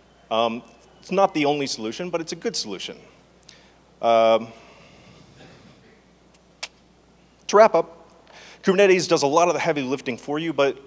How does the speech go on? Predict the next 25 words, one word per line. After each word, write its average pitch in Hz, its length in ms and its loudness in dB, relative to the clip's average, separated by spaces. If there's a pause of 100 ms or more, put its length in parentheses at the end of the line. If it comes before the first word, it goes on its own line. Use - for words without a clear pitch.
(280)
when 143 240 -8
you 139 80 -6
need 170 260 -6
to 185 60 -8
think 160 220 -10
about 123 200 2
an 113 120 -10
enterprise 107 720 -4 (240)
and 160 80 -2
all 160 140 4
of 139 100 0
its 147 220 -4
needs, 117 400 -8 (680)
maybe 156 220 -2
you 151 60 -6
need 139 160 -4
to 127 60 -8
think 135 200 -8
a 117 40 -6
little 143 280 -6
bit 131 120 0
outside 110 420 0
of 82 80 -14
it. 80 100 -16 (500)
So 117 400 0